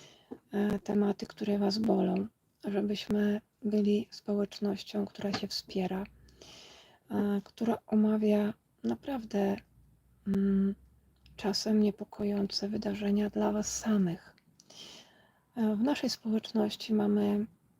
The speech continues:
już, em, wiele, można powiedzieć, sukcesów, ponieważ są osoby, które przetrwały traumy, przetrwały różne trudne sytuacje.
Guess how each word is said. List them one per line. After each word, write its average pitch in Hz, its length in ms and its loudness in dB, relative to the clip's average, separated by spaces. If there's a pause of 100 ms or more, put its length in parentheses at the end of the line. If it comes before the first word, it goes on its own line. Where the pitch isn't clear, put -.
(200)
już, 202 500 -2 (120)
em, 202 400 0 (680)
wiele, 202 520 4 (680)
można 202 280 0
powiedzieć, 208 680 -2
sukcesów, - 800 -4 (840)
ponieważ 202 460 0
są 208 240 2
osoby, 214 400 -2
które 202 360 -4 (220)
przetrwały 202 600 -4
traumy, 214 540 2
przetrwały 202 680 -4 (480)
różne 214 420 2
trudne 214 440 0
sytuacje. 202 760 -4